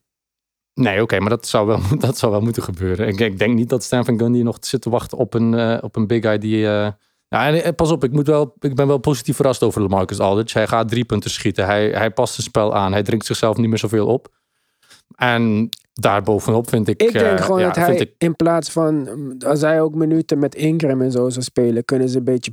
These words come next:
Speaker 2: pick and pop spelen. Dat kan niet met Steven Adams en ook niet met Zion.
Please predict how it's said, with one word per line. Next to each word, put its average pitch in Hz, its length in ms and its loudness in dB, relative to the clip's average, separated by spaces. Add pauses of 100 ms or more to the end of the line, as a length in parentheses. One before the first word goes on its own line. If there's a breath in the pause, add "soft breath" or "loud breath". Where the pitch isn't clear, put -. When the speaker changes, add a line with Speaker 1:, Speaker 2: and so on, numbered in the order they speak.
Speaker 2:
pick 127 240 0
and 113 140 -2
pop 170 220 0
spelen. 156 520 0
Dat 110 160 -6
kan 135 180 2
niet 151 160 0
met 143 160 0
Steven 139 400 0
Adams 135 440 -2
en 160 260 2
ook 139 160 0
niet 127 200 -4
met 117 160 -6
Zion. 131 560 0